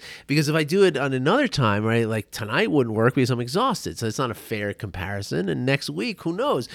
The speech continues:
Did I take the same bike ride? Did I have the same food? Did I sleep the same the night before? Did I take my vitamins at the same time of the day?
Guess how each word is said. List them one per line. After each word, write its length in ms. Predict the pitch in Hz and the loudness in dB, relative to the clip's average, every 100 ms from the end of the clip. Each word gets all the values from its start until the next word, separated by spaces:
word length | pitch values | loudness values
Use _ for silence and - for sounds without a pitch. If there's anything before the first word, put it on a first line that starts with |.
| - - | -18 -8
Did 120 | 117 | -8
I 100 | 110 | -6
take 220 | - 120 | -4 -4
the 100 | 127 | -2
same 240 | - 151 156 | -2 0 2
bike 260 | 190 196 | 2 2
ride? 220 | 233 220 | 0 -2
Did 100 | 160 | -4
I 60 | 98 | -8
have 200 | 107 120 | -8 -8
the 60 | - | -4
same 240 | 127 113 | -4 -4
food? 380 | - 214 285 196 | 0 2 2 2
Did 120 | 123 | -2
I 140 | 107 | -2
sleep 300 | 101 143 131 | -4 -4 -4
the 60 | 123 | -4
same 340 | - 127 123 | -2 -2 -2
the 60 | 117 | -4
night 240 | 117 117 | -2 -4
before? 520 | - - 202 320 330 - - _ _ - | -6 -6 0 2 2 -2 -14 _ _ -4
Did 120 | 101 | -4
I 60 | |
take 260 | 101 123 - | -2 -4 -4
my 100 | 98 | -6
vitamins 440 | 92 175 247 240 233 | -2 0 0 0 -2
at 80 | |
the 80 | 226 | -2
same 240 | 220 247 233 | -2 -4 -6
time 260 | 233 240 | -6 -6
of 60 | 233 | -6
the 60 | 226 | -6
day? 200 | 240 | -6